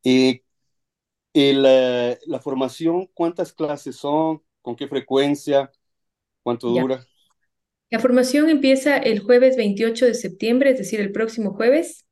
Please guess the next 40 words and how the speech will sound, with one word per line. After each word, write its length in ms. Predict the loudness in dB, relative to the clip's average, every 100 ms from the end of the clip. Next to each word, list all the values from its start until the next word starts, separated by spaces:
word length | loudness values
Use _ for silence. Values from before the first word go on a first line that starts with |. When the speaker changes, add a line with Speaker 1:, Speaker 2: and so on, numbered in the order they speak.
| _
Speaker 2:
siete 420 | 0 2 6 4
de 100 | 4
la 120 | 2
noche, 420 | 0 -2 -2 -4 -2
hora 240 | -2 0
de 80 | 0
Ecuador, 500 | 0 0 2 2 0
porque 220 | -4 -8
aquí 220 | -8 -6
hay 100 | -4
gente 280 | -4 -6 -4
de 100 | -6
otros 240 | -6 -10
países 400 | -4 -2 -2 -6
también. 560 | -12 -8 -4 -4 -4 -8 _ _ _ -20 -20 _ _ _ -6
Son 240 | 0 2
clases 360 | 4 2 0 0
semanales, 640 | 0 0 0 2 2 2
una 260 | 0 2 2
clase 300 | 0 0 0
a 20 |
la 100 | -2
semana 480 | -4 -2 -2 0 -2
que 100 | -2
dura 140 | 0 0
alrededor 420 | 0 0 2 0
de 360 | -2 -2 -4 -4
una 260 | -2 0
hora 120 | 0
y, 120 | -2 -6 -10 -14
una 300 | -8 -4 0
hora, 160 | 2 2
una 120 | 0
hora 80 | -2
y 60 | -2
cuarto, 360 | 0 0 0 -2
una 120 | -2
hora 100 | -2
y 40 |
media, 480 | -2 0 0 0 -2